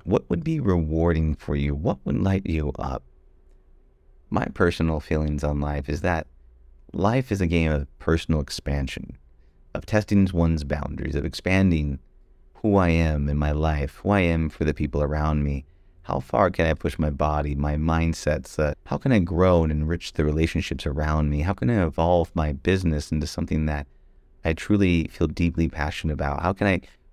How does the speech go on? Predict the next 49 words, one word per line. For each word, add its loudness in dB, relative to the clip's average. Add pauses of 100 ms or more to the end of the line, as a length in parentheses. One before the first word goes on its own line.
(100)
work 4
with -4
people 0
I 4
love 2
on 0
meaningful 0
projects -2
and 2
be 2
paid 0
well -2
for -4
it? -10 (720)
Right? -2 (480)
What's -4
the -6
meaning 2
of 0
life 2
for -6
you 0
if -4
automation 2
frees 2
up -4
all 2
this -4
time -6
for -8
you 0
and 2
you 2
can 0
do 2
anything 0
you -2
want? -2 (1300)
Right? -2
What 0
would -2
you -2
do 0
with -4
that -8
time? -4
Because 0
the -6
future -2